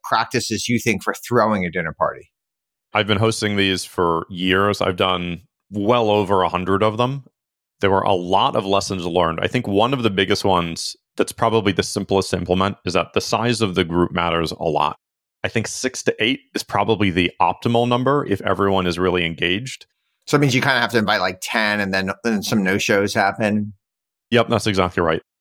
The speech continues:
Speaker 2: I usually invite ten to twelve. I try to aim to have ten people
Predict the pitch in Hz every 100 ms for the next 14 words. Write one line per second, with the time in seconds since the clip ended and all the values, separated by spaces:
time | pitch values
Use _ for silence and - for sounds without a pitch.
0 | _ - 113 127 135 123 107 101 104 -
1 | 110 101 95 - 107 110 127 135 131 -
2 | - 123 - 160 156 - 113 123 131 123
3 | 123 123 - 117 120 131 139 131 139 139
4 | 139 -